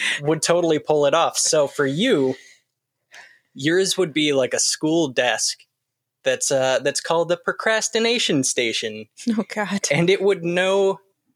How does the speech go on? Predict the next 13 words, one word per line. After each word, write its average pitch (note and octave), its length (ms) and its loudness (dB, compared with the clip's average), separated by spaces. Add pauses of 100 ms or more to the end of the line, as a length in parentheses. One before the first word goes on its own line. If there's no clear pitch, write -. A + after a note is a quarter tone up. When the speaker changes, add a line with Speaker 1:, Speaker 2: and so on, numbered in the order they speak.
(160)
Speaker 1:
uh, A2+ 260 0
what C3+ 320 0
you E3 200 -2
needed D3 420 0
to C#3 100 -2
do D3+ 460 0 (480)
and C#3 240 -2
would C3 340 -2
buckle C#3 380 -2
you D3 180 2
down C3+ 440 0
to C3+ 280 -2
it E3+ 220 0